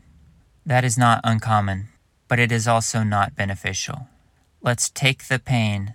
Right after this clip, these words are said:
that we live with. Tell someone very trustworthy about it. Put it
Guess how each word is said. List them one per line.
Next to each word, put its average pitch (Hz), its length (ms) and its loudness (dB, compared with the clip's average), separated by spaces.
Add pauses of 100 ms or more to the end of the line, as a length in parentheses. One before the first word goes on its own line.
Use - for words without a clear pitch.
that 113 160 -2
we 104 80 -6
live 101 320 -4
with. - 420 -12 (800)
Tell 123 440 4
someone 107 680 0 (480)
very 110 240 0
trustworthy 110 800 -4
about 98 320 4
it. - 340 -18 (640)
Put 131 180 0
it 160 180 -2